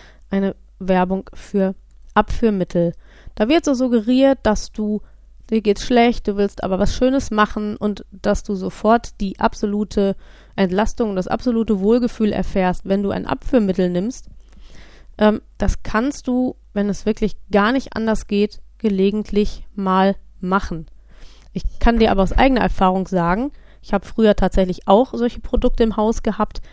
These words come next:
seitdem ich zum Besseresser geworden bin. Und ich bin wirklich keine pedantische Gesundesserin, aber ich versuche besser zu essen und dadurch habe ich nie mehr ein Abführmittel gebraucht.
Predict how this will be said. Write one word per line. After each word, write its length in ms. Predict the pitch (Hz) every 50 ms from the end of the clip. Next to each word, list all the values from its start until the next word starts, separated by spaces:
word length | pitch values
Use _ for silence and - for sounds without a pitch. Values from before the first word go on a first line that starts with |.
| - - -
seitdem 400 | - - 202 185 - 220 220 226 -
ich 320 | - 208 214 - - - - - - -
zum 420 | - - - 214 202 208 202 - - -
Besseresser 760 | 185 196 240 254 - 285 254 - - 208 - - 202 190
geworden 580 | 180 190 180 175 175 175 180 185 185 190 190 - - - -
bin. 240 | 202 196 226 262 294 -
Und 200 | - - 208 202
ich 120 | 208 - -
bin 180 | 202 190 180
wirklich 280 | 196 247 - 233 - - - -
keine 500 | - - 208 202 208 240 254 247 240 240 - - - - - - - - -
pedantische 960 | - 208 175 - 175 190 220 254 233 - 220 202 - - 208 202 196 190 - - - - -
Gesundesserin, 1040 | - 196 202 185 180 208 240 247 - - 185 165 - - 180 175 170 180 190 240 254 - - - - - - - - - - - - - - - -
aber 160 | - 190 185
ich 80 | 185 -
versuche 480 | - 202 196 190 208 - 226 202 190 - - - -
besser 380 | 208 202 208 - - 269 254
zu 160 | - - - - -
essen 380 | 247 247 - - 262 262 262 - - - - - - - - - - - - - -
und 120 | 196 -
dadurch 420 | 185 180 190 196 220 233 - - - - - - - -
habe 240 | - - 202 196 208
ich 140 | - -
nie 420 | 202 202 202 214 233 254 285 320 320
mehr 400 | 240 214 196 196 196 202 208 208 - - - - -
ein 220 | - 196 196 - - -
Abführmittel 800 | - - 180 - - - - 208 202 185 175 - 196 190 190 208 - - - - - -
gebraucht. 680 | - 196 - - - 180 175 175 170 - - - -